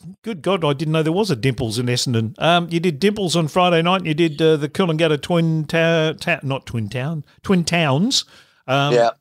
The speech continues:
Speaker 1: on Saturday. So one was the Absolutely eighties show, the other one was your gig. How'd they go?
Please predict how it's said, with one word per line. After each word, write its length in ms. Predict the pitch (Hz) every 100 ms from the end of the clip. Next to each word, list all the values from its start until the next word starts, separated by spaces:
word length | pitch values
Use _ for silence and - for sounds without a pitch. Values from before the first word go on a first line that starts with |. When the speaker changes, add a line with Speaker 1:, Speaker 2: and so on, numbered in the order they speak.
| _ -
Speaker 1:
on 220 | 151 156
Saturday. 540 | - 175 175 175 214
So 260 | 220 180 165
one 240 | 185 202
was 160 | 180 143
the 160 | 160
Absolutely 540 | 165 143 160 160 151 143
eighties 320 | 160 151 131
show, 200 | - 156
the 120 | 151
other 100 | 156
one 160 | 147 143
was 160 | 123 135
your 200 | 156 127
gig. 240 | 160 180
How'd 160 | 175 151
they 100 | 139
go? 280 | 160 180